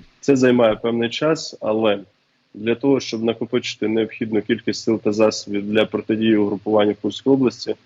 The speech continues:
за моїм переконанням, це є суб'єктивна думка, яка не відображає позиції Генерального штабу, це з того, як ми можемо проаналізувати, так? Е, десь півтора місяці противнику знадобиться для того, щоб зібрати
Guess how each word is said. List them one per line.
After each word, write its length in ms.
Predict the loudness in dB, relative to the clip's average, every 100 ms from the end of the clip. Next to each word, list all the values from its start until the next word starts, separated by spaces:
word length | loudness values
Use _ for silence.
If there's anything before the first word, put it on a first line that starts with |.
| _ _ _ -2
за 160 | 4
моїм 240 | 6 6 4
переконанням, 480 | 2 2 4 4 2
це 140 | 2
є 100 | 2
суб'єктивна 600 | 0 -2 -2 0 0 0
думка, 340 | 0 -2 0 -2
яка 240 | -2 -2
не 140 | -2
відображає 480 | -2 -2 -4 -2 -4
позиції 420 | -4 -6 -6 -4
Генерального 380 | -2 0 2 0
штабу, 360 | -2 -2 0 0
це 200 | -4 -10
з 80 | 0
того, 280 | 2 4
як 220 | 4 2 2
ми 60 |
можемо 340 | 0 2 0 0
проаналізувати, 880 | 2 2 2 0 0 0 0 -4 -4
так? 180 | -4 -4 _ _ _ _ _ -12
Е, 580 | -4 0 0 0 -2 -2
десь 400 | -4 0 2 2
півтора 320 | 0 -4 0 2
місяці 300 | 0 -4 -8
противнику 540 | -6 -4 -4 -2 -2
знадобиться 540 | -2 0 2 0 0
для 140 | -4 -2
того, 220 | 0 -2
щоб 300 | -2 -6 -2
зібрати 520 | 0 2 2 2 -2